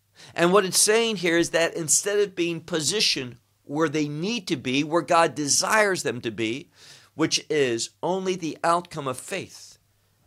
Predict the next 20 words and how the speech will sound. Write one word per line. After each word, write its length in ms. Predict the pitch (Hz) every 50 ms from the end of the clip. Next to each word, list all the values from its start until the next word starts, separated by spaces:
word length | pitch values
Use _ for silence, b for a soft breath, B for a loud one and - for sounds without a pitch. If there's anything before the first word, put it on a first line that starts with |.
| _ -
because 540 | 139 135 131 - - 147 143 147 151 -
of 100 | 143 113
the 100 | 98 117
consequence 800 | 110 - - 147 147 151 - - 151 - - 156 147 156 - - - - -
of 120 | 107 101
sin, 520 | - - - - 156 151 170 175 170 165 - _ _ _ b b b b b b b b
they 160 | - 139 143
become 480 | 139 - 139 123 - - 135 113 110 113
weak 400 | 107 120 147 165 175 175 - - -
and 120 | 139 131 120
they're 360 | 127 127 127 127 - - _ -
easily 720 | - 185 202 208 214 214 208 - - - 135 139 135 131 135
moved 560 | 156 151 165 196 190 165 156 143 135 107 113
by 500 | - 196 190 156 127 110 104 98 92 95 - b b b b b b
the 140 | 139 135 127
forces 800 | - - - - 175 185 180 175 - - 117 113 110 110 - - _ -
of 200 | 117 113 98 98
this 240 | 123 127 123 - - _ _ -
world. 500 | 107 104 107 104 92 82 - - - _ _ _ _ _ _ _ _ _ _ _ _ _ - _ _ _ _ _ -
Verse, 380 | 90 104 117 113 117 - -